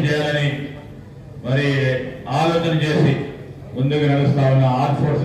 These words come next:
నరేందర్ రెడ్డి గారు, మరి అదేవిధంగా విలాస్ గారికి, ఐబిఎం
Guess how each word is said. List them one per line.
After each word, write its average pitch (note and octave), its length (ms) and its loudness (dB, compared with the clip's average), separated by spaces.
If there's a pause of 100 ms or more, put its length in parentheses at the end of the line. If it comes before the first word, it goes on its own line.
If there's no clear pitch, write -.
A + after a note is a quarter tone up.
నరేందర్ C#3 380 4
రెడ్డి C3+ 220 2
గారు, D#3 180 0 (1120)
మరి A#2+ 160 4
అదేవిధంగా C#3+ 560 4 (220)
విలాస్ C3+ 400 0
గారికి, C#3 340 0 (1800)
ఐబిఎం D#3 440 4